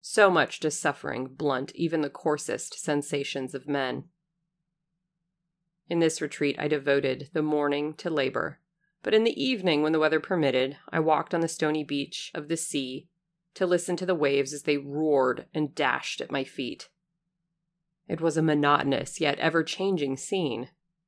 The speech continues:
I thought of Switzerland. It was far different from this desolate and appalling landscape.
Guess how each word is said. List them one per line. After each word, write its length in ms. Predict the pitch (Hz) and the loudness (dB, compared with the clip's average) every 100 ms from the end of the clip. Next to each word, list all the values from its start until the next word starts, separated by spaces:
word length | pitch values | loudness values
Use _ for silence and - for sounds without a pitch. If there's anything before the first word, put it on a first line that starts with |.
| _ _ _ _ _ _ _ - | _ _ _ _ _ _ _ -2
I 100 | 180 | -2
thought 320 | - 202 214 | 4 4 4
of 120 | - | 0
Switzerland. 720 | - 143 - 135 131 127 156 - _ _ _ _ _ _ _ | -4 -6 -4 -4 -2 -4 -6 -14 _ _ _ _ _ _ _
It 100 | 156 | -2
was 200 | 170 170 | -2 -2
far 380 | - 185 175 180 | 0 4 6 6
different 420 | 165 147 143 - | 2 0 -2 -2
from 160 | - 151 | -2 -2
this 220 | 147 - | -2 -4
desolate 480 | 147 139 156 143 - | -4 -2 0 0 0
and 120 | 156 | -2
appalling 460 | 151 151 139 143 | 0 0 0 0
landscape. 640 | 135 127 131 - 123 127 | -2 -4 -6 -8 -8 -8